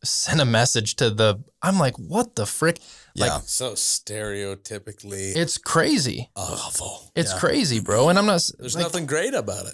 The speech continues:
Speaker 1: it's
Speaker 2: Yeah.
Speaker 1: just, it's frustrating 'cause, like, my living is pretty much on social, but I have severe, like,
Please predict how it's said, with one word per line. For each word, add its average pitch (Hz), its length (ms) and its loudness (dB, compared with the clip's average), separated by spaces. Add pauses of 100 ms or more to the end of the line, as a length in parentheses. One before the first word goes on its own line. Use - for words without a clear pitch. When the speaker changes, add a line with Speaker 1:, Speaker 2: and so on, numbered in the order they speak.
(140)
Speaker 1:
it's 165 180 2
Speaker 2:
Yeah. 185 60 -2
Speaker 1:
just, 175 220 2 (200)
it's 143 220 0
frustrating 151 600 4
'cause, 120 160 2
like, 110 200 4
my 120 140 4
living 110 460 4
is 98 140 2
pretty 107 220 0
much 101 240 2
on 101 100 2
social, - 540 -4 (680)
but 110 140 4
I 110 60 4
have 110 180 4 (240)
severe, 107 640 2
like, 98 300 2